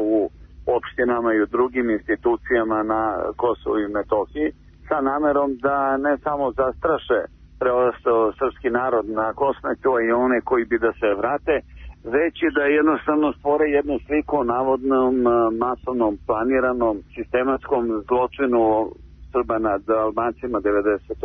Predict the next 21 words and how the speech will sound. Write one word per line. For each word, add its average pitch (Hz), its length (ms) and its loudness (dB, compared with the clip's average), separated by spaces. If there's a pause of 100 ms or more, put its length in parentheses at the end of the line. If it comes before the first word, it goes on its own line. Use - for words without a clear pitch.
osme 113 220 -6
i 107 100 -4
devedeset 107 540 -2
devete 104 300 0
godine 147 440 0 (640)
i - 60 4
da 147 80 2 (140)
jednostavno 139 500 0 (160)
potpuno 143 480 0 (460)
zataškaju 123 1000 0 (100)
sve 135 100 2 (100)
zločine 131 400 0
koje 120 140 2
su 131 140 -4
počinili 123 520 0
Albanci. 117 480 -4 (420)
Ako - 200 -4
je 135 360 4 (280)
tačno, 135 280 -4 (180)
onda 147 180 0 (140)
je 139 80 4